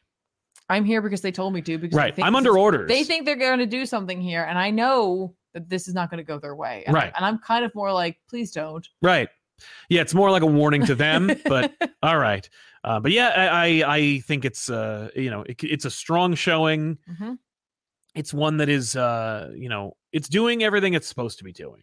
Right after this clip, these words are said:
Speaker 2: You
Speaker 1: Yep.
Speaker 2: know, it's telling a, uh, a complete story.
Speaker 1: Mm-hmm.
Speaker 2: It's making Wonder Woman the focus, despite all of the, like, hullabaloo about Trinity, her future daughter, being, like, kind of, like, the breakout character that has not appeared in the last two issues of the book.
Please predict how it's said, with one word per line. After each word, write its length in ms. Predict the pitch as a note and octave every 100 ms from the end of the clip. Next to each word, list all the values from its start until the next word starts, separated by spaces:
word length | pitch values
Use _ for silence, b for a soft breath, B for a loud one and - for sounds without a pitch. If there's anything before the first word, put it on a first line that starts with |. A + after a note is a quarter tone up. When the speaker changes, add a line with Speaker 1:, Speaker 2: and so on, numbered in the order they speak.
| -
Speaker 2:
You 80 |
Speaker 1:
Yep. 80 | G2+
Speaker 2:
know, 80 | G#2+
it's 120 | G#2+
telling 340 | - D#3+ E3+ E3+
a, 300 | D3 C#3 C3
uh, 240 | A#2 A2+ A#2 b b
a 60 | -
complete 380 | - A#2+ E3 E3+
story. 640 | - D3 C#3+ C#3+ C3+ C3+ _ _ -
Speaker 1:
Mm-hmm. 200 | E3 G3 A3 _ _ _ _ _ _ _ _ -
Speaker 2:
It's 200 | C#3 -
making 420 | D3+ D#3+ F#3+ E3+
Wonder 200 | D3 C#3+
Woman 180 | C#3 C3+
the 60 |
focus, 640 | A#2 - C3 B2+ B2+ - - -
despite 340 | A#2+ C3 B2+
all 220 | - C3
of 120 | C3+ A#2
the, 240 | B2+ A#2+
like, 340 | G#2+ G#2+ - _
hullabaloo 560 | - C#3 B2+ B2+ A#2+ A#2+
about 380 | A#2 A#2 A2 - -
Trinity, 420 | - C#3+ C3 C3
her 200 | A2+ G#2+
future 320 | B2+ B2 B2
daughter, 420 | A2+ A#2 A#2+ A#2+
being, 380 | A2+ B2 A2+ A#2
like, 160 | A2 G#2
kind 120 | A#2
of, 80 | G#2
like, 140 | G2
the 100 | -
breakout 580 | G#2 G#2 A2+ A#2+ A#2 A#2 _ _
character 400 | - A2 A#2 B2+
that 120 | A2
has 120 | G#2+
not 140 | A2 G#2+
appeared 320 | - A2 A2+
in 40 |
the 60 | G#2
last 200 | A2 -
two 100 | A2
issues 220 | A2+ A2+
of 40 | G#2+
the 60 |
book. 240 | A#2 D#3